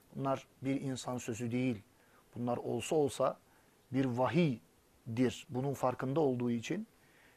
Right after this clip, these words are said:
iman etmek için gelecek ama Bedir'de müşriklerin öldürüldüğünü görünce oradan da hamiyeti, efendim, irkiyesi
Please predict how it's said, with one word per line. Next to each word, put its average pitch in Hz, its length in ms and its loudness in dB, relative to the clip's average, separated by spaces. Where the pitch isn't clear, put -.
iman 147 300 4
etmek 131 280 -2
için 123 180 -2
gelecek 120 380 2
ama 160 280 2
Bedir'de 127 580 4
müşriklerin 135 540 0
öldürüldüğünü 120 640 2
görünce 131 540 2
oradan 127 440 2
da 139 220 4
hamiyeti, 135 840 2
efendim, 123 600 0
irkiyesi 139 840 4